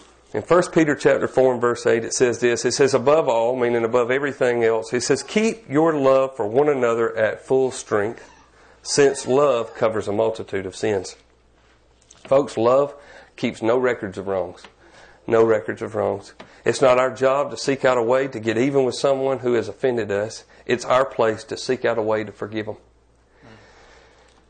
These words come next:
We shouldn't desire to see s-, someone suffer for their wickedness,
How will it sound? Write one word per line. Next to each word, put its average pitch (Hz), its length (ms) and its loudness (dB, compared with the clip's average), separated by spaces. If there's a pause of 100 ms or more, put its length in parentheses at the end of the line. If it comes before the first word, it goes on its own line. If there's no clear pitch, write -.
(320)
We 143 100 6
shouldn't 165 260 4
desire 143 400 4
to 131 80 -4
see 147 260 2
s-, - 320 -8
someone 156 380 2
suffer - 360 0
for 127 180 0
their 113 160 2
wickedness, 147 800 -2